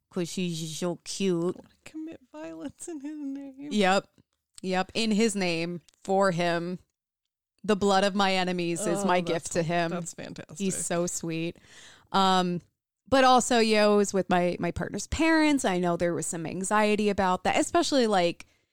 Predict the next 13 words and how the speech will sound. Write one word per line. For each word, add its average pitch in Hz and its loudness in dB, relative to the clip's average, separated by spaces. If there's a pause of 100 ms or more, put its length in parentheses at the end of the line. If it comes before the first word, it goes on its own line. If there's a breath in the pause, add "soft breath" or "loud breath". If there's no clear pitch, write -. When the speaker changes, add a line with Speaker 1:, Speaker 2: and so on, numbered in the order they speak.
(360)
Speaker 1:
whenever 202 2
I, - -8 (320)
I, - -12
does 320 0
it 349 4
ever 277 6
go 285 6
away 175 2
when 196 -4
you're 190 2
around, 175 0
like, 165 -2
your, 175 -2